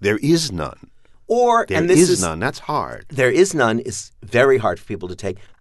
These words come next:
Speaker 2: I think, too, that it's, uh, you know, I, I do think that there's a tragic grandeur in Darwin's view of life, but it doesn't make me feel sad.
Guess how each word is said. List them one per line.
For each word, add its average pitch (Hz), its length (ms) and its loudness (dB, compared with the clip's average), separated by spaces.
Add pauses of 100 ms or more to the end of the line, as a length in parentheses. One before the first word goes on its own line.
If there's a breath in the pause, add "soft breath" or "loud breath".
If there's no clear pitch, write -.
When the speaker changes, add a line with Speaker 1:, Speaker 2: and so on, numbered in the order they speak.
Speaker 2:
I 208 120 -2
think, 254 280 -8
too, 226 260 -6
that 190 200 -6 (180)
it's, - 380 -8 (460)
uh, 147 160 -14 (800)
you 208 100 -4
know, 202 220 -2 (140)
I, 151 120 -14 (240)
I 180 200 -2 (640)
do 240 180 -6
think 123 260 -6
that 110 140 -8
there's 104 240 -8
a 98 40 -16
tragic 98 440 -4
grandeur 87 520 -10
in 113 120 -10
Darwin's 90 360 -6
view 90 160 -10
of 87 80 -12
life, 92 240 -8 (300 soft breath)
but 196 100 -6
it 180 80 -10
doesn't 240 260 -4
make 196 200 -6
me 180 100 -6
feel 160 240 -6
sad. 117 460 -6